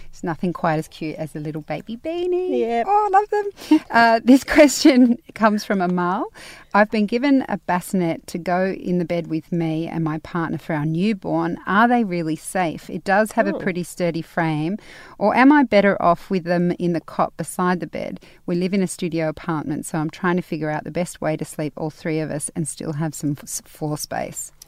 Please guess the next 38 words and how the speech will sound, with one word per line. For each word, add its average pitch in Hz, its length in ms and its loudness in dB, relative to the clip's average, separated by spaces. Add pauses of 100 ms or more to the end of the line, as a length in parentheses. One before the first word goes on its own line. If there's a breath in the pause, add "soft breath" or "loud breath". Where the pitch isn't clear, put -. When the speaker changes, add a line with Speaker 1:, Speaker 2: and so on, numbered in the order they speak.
Speaker 2:
Okay, 180 480 -4
so 233 460 4
a 240 80 0
bassinet, 277 580 2 (280)
the 202 140 -2
good 262 200 0
thing 302 160 2
about 254 240 4
a - 40 -6
bassinet 180 540 2
is 170 180 -4
the 185 120 -6
smaller 196 420 2
the 208 140 0
environment 170 640 0
with 175 160 -2
a 180 60 0
newborn, 170 540 0 (500 soft breath)
generally 190 380 2
the 156 100 -6
better 160 220 -4
they 160 160 0
sleep. - 480 -8 (300 loud breath)
So, 240 400 4
uh, 156 140 -2 (140)
it - 180 -6
says 285 320 -2
it - 180 -2
goes 233 380 0
in 196 260 0
the 185 80 0 (140)
bed 190 300 0
with 190 280 -6
you. - 340 -10
So 214 360 0
I'm 214 160 -2
not 254 160 -4
sure 233 560 0